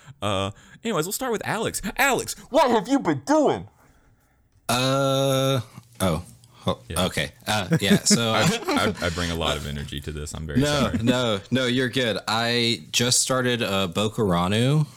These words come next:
Speaker 2: um, for the next episode of the, the podcast,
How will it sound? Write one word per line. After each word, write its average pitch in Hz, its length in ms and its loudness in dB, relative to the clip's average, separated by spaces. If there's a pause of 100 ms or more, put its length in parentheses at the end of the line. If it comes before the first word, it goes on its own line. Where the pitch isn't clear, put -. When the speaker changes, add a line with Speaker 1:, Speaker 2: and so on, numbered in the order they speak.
(120)
Speaker 2:
um, 85 340 0
for 90 460 0
the 87 120 -6
next 87 280 -2
episode 101 720 0
of 90 540 -2 (160)
the, 90 260 -4 (140)
the 98 100 -8
podcast, 135 640 -2